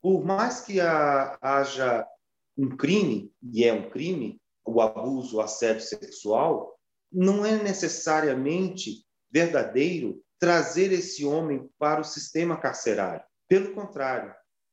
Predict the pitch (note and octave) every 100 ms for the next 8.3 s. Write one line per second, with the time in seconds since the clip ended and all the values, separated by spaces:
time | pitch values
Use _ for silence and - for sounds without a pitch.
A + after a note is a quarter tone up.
0 | - F#3 G3+ F#3+ D#3 F#3+ G#3+ E3 - -
1 | D3+ F3 F3+ C3 B2+ - - - B2+ B2
2 | - A2+ - G2 G2+ B2+ C#3 A2 - _
3 | _ _ B2 B2 - C#3+ D3 D3+ C#3+ D3
4 | C#3+ - C#3+ C#3 C#3 C#3+ - _ _ -
5 | - D3 D3 - B2+ C3 B2+ A#2+ B2 A#2+
6 | A2 A2 - _ _ - - D3 D3+ D#3+
7 | D#3+ C#3+ E3 F#3+ B2+ B2 A2+ G2+ F#2 -
8 | - - -